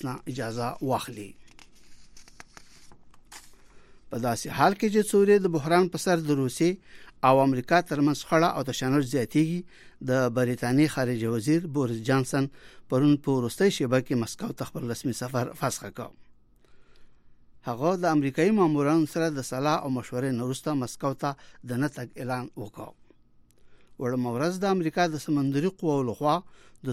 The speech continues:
سوریې د رژیم پر یوې هوایي اډې باندې د نهه پنځوس کروز توغندو د ویشتلو وروسته روسیه سخته په غوسه شوه او د امریکایي قواو حملې یو غیر قانوني اقدام بللی دی. بریتانیې په سوریه کې د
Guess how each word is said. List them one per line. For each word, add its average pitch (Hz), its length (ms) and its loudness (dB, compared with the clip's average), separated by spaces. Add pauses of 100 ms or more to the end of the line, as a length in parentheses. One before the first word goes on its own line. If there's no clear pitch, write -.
سوریې 143 340 2
د - 20 -2 (100)
رژیم 135 240 2 (100)
پر 160 160 0
یوې 131 220 -2
هوایي 139 260 0 (100)
اډې 135 180 -2 (460)
باندې 139 260 0 (140)
د - 20 -2 (400)
نهه 170 180 -2 (100)
پنځوس 135 300 -2 (100)
کروز 156 280 -2
توغندو 123 400 -4
د 127 160 -8
ویشتلو 143 400 -4 (560)
وروسته 147 320 -4 (460)
روسیه 135 260 -4
سخته - 340 -10 (120)
په 127 100 -8
غوسه - 300 -6
شوه - 180 -12 (360)
او 127 60 -2 (100)
د - 100 -6
امریکایي 117 380 -6 (100)
قواو 113 280 -6
حملې 127 320 0 (420)
یو 117 80 -2 (100)
غیر 165 160 2 (140)
قانوني 123 360 -4
اقدام 117 360 -6 (200)
بللی 120 400 -2
دی. - 120 -12 (880)
بریتانیې 127 640 0
په 185 160 -6
سوریه 156 320 0
کې 196 140 0
د 175 40 -2